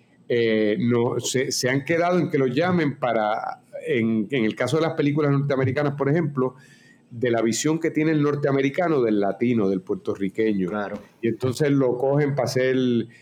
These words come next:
Speaker 1: eh, a mí me llamaron una vez para castear, yo no casteo, yo, yo, no, no por comer mierda, sino porque no actúo en inglés. Me es muy difícil
Speaker 2: Ok.
Speaker 1: porque no lo domino.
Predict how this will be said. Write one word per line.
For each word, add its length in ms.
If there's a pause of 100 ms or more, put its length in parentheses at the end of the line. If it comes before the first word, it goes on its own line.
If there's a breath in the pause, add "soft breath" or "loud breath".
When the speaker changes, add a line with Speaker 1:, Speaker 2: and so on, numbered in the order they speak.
(140)
Speaker 1:
eh, 240
a 60
mí 140
me 100
llamaron 380
una 140
vez 140
para 220
castear, 320
yo 140
no 100
casteo, 640 (120)
yo, 220
yo, 160 (220)
no, 240
no 180
por 180
comer 220
mierda, 360
sino 260
porque 400
no 240
actúo 360
en 120
inglés. 400 (400 loud breath)
Me 120
es 60
muy 180
difícil 500
Speaker 2:
Ok. 60
Speaker 1:
porque 240
no 120
lo 100
domino. 560